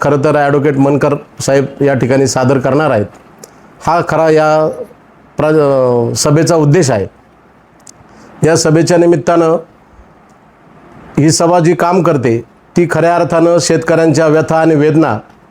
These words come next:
सरकारपर्यंत पोहोचवणं आणि सरकारच्या विविध ज्या योजना आहेत शेतकऱ्यांसाठी त्या प्रामुख्याने शेतकऱ्यापर्यंत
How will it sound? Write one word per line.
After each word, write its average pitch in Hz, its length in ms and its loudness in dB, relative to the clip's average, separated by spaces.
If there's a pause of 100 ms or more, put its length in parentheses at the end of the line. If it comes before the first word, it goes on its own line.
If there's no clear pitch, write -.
(100)
सरकारपर्यंत 156 640 0
पोहोचवणं 151 560 0 (440)
आणि 139 140 -2
सरकारच्या 175 640 0
विविध 170 380 2
ज्या 156 460 0 (340)
योजना 160 300 2
आहेत 127 280 0
शेतकऱ्यांसाठी 143 920 -2 (380)
त्या 143 100 0
प्रामुख्याने 170 580 0
शेतकऱ्यापर्यंत 156 800 0